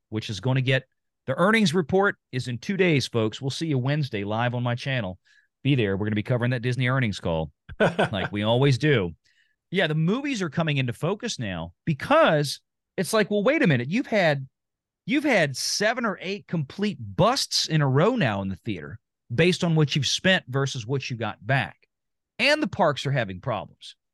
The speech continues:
Speaker 1: And linear broadcast is having problems. And Disney Plus is still thirteen billion dollars in the hole cumulatively since launch. Nothing's working at Disney right now. So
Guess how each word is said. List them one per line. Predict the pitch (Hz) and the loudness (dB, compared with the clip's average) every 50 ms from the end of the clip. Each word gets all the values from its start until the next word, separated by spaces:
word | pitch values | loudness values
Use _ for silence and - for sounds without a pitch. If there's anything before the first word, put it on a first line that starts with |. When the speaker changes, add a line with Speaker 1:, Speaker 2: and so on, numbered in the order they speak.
| _ _ _ _ _ _ - | _ _ _ _ _ _ -2
Speaker 1:
And | 202 247 269 277 277 | 0 2 2 2 4
linear | 277 254 240 220 214 190 156 | 4 4 4 4 4 2 2
broadcast | 135 147 147 139 127 127 - 135 113 113 - - | 2 4 4 4 2 0 0 0 0 -2 -2 -6
is | - - | -8 -4
having | - 117 107 92 87 | -4 -4 -4 -4 -6
problems. | - - 127 95 67 - 55 - - - _ _ _ _ _ _ _ _ - | -4 -4 -2 -2 -4 -6 -12 -14 -16 -16 _ _ _ _ _ _ _ _ 0
And | 247 277 277 277 247 | 2 4 4 4 2
Disney | 190 233 214 151 196 180 | 2 0 2 2 0 0
Plus | 139 - - 170 160 139 - | 0 0 0 0 0 0 0
is | 143 127 | -2 -4
still | - - 160 123 | -2 -2 -2 -2
thirteen | - - - 170 160 135 - - 165 165 139 107 85 90 | -2 -2 -2 -2 -2 -2 -4 -4 -2 0 0 -2 -2 -2
billion | 90 147 160 170 156 147 139 135 131 | 0 2 2 2 2 2 0 0 0
dollars | 123 135 131 131 127 120 113 101 | 0 0 0 0 -2 -4 -6 -6
in | - 131 120 | -6 -6 -6
the | 117 98 | -6 -6
hole | - - 135 123 98 87 - - | -4 -4 -2 -2 -2 -4 -6 -6
cumulatively | - 147 147 127 110 101 92 - 117 95 101 101 | -4 -2 0 0 -2 -2 -4 -6 -6 -6 -6 -6
since | - - 117 104 - - | -4 -4 -4 -6 -6 -6
launch. | 104 95 85 - - - - - _ _ _ _ _ _ _ _ _ _ _ _ _ _ _ _ _ _ _ _ _ _ _ _ _ - - _ - | -8 -8 -10 -10 -12 -12 -14 -14 _ _ _ _ _ _ _ _ _ _ _ _ _ _ _ _ _ _ _ _ _ _ _ _ _ -20 -14 _ 2
Nothing's | 175 180 247 277 - 359 311 208 202 | 4 4 4 4 2 2 2 2 4
working | 220 294 381 - 466 381 302 | 4 4 4 4 4 2 2
at | 180 131 | 0 0
Disney | 123 147 135 143 131 | 0 0 2 2 2
right | 110 107 95 95 95 | 0 0 -2 -4 -4
now. | 95 95 80 - _ _ _ _ | -6 -8 -8 -10 _ _ _ _
So | - - 175 | -10 -10 -10